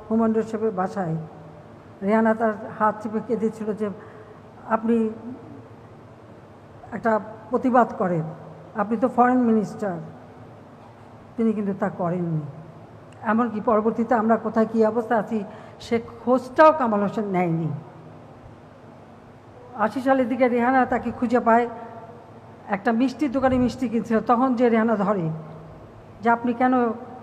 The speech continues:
থাক-, আপনারা থাকতে একবারও এই হত্যার প্রতিবাদ হয় না কেন?" এই তো আমাদের ইতিহাস।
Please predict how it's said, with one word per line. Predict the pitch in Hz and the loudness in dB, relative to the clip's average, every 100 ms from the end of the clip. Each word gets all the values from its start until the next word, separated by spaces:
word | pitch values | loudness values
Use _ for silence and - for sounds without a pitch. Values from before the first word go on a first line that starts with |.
| - - - - - - - - - - - - - - - | -18 -20 -20 -20 -20 -20 -20 -20 -20 -20 -20 -18 -18 -18 -2
থাক-, | 226 226 | 0 0
আপনারা | 233 226 254 | -2 0 2
থাকতে | 247 240 233 240 | 2 0 0 0
একবারও | 226 220 240 247 | 0 0 2 2
এই | 226 | 0
হত্যার | 202 196 214 196 - - - - - - | -2 -2 -2 -2 -8 -18 -20 -20 -20 -4
প্রতিবাদ | 226 226 220 202 175 | -2 0 0 -2 -2
হয় | 196 196 | -4 -2
না | 180 | -2
কেন?" | 165 160 147 - - - - - - - - - - - - - | -4 -6 -8 -12 -16 -18 -20 -20 -20 -20 -20 -20 -20 -20 -20 -8
এই | 269 277 | -2 2
তো | 302 | 4
আমাদের | 285 285 277 | 4 4 0
ইতিহাস। | 277 254 233 202 160 - | 0 -2 0 0 -2 -8